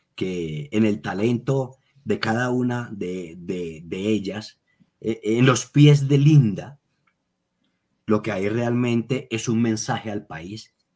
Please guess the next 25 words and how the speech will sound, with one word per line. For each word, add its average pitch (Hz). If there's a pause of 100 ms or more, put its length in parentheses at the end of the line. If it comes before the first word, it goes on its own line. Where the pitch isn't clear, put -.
de 101
decir, 95
"Aquí 95
estamos 107
las 80
mujeres 80
que -
estamos 87
también 80
ayudando 78
a 82
construir 85
este 80
país 143 (420)
y 98
que 107
también 80
somos 85
parte 110
de 82
la 76
historia 80
de 82
este -
país 82